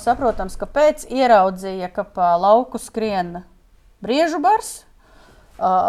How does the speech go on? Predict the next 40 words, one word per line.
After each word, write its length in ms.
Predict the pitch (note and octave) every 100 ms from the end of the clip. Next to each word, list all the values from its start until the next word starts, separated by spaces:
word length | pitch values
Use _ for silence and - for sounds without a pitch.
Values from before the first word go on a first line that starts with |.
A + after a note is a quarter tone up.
| F#3+ - - -
viens 320 | G3+ C4 B3 A3+
no 100 | G3+
viņiem, 320 | B3 A#3+ F#3+
kuriem 400 | - A3 G3 G3
ierocis, 580 | A#3 C4+ G#3+ F3 G#3 G3
es 120 | G3+
nezinu, 260 | A3+ G#3 F#3
kāda 300 | G#3+ G3+ D#3+
tā 80 | E3+
saruna, 520 | - B3 A#3+ G3+ F#3+
bet 160 | F3 -
apmēram, 520 | G3 G#3 G#3+ A3+ G#3
"Re, 80 | G#3
kur 160 | A3 G3+
skrien, 420 | - A#3 B3 G#3+
vai 140 | F#3+ F#3
tu 160 | G#3+
vari? 380 | G3 C#4+ D#4+ C4+
Jā, 200 | G#3+ G3+ G3
man 140 | F#3+
ir 100 | F#3+
ierocis, 720 | A3+ A#3+ A#3 G3+ F#3+ G3+ F#3 -
tu 100 | F#3
mīkstais 600 | A3 D#4+ - D4 C#4 B3
esi?" 280 | B3+ B3+ G#3
"Nē, 180 | G3+
neesmu 440 | G3+ G3+ F#3 - G#3+
mīkstais, 500 | D4 F4+ - B3+ G#3
davai 280 | G#3+ G#3 G#3
šauj, 400 | - C4+ C#4 D4+ A#3
davai 260 | G3+ G#3
nešauj." 560 | G#3+ D#4+ - D4+ A#3+ A#3 - - - -
Un 160 | - G3+
tad 200 | G#3+ G#3
pēkšņi, 720 | B3 C4 A#3+ - A3 F#3+ F#3
ā, 280 | F#3 F#3 E3
saliek 480 | - C4 A#3 G3+ F#3 - -
fiksi 380 | C4 C4+ - F#3+
braucot, 600 | A3 B3 B3 G3+ F3 -
ā, 320 | F3+ E3